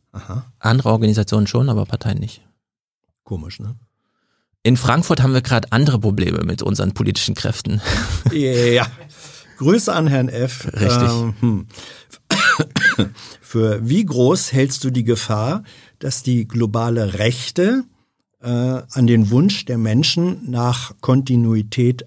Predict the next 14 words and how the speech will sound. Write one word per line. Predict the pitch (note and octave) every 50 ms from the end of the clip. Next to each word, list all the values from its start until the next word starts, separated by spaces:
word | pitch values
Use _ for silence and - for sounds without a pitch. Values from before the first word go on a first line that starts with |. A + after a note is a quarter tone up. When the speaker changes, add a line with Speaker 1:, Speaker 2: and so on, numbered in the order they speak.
| - _
Speaker 1:
anknüpft | A2+ A2+ B2+ C3 B2+ - E3 E3+ G3 G#3+ - - - - - - - - - _ _ _ _
und | - B2+ B2 B2+ B2
mit | B2+ A#2 A2+ A2 G#2+
falschen | - - - - - C3 B2+ D3+ E3 - - E3 E3 E3+ E3+
Versprechungen | - - - - A#2 G#2 - - - - - A2+ A#2 C3+ C#3+ - - C3 C3 B2+ A#2+ A#2+ A#2+ B2 B2 - - _ _ _
erstarkt? | - G#2 - - - A2 F2 D#2+ E2 E2 - - - - - _ _ _ - - - - - - - - - - - _ _ _ _ _ _ _ _ _
Speaker 2:
Ja, | - A2+ G2+ F2+ F#2+
Beispiele | G2 - F#2+ G2+ - - G#2+ G2+
dafür | G2 F#2+ - G#2+
sehen | G2 G2 G#2+ C#3+
wir | C#3+ F#2+
ja. | E2 E2 - - - - - - _
Speaker 1:
Mhm. | - G2+ G#2 C3 F3+ -
Speaker 2:
Orban. | - A2 A#2+ B2 A2 - - G#2+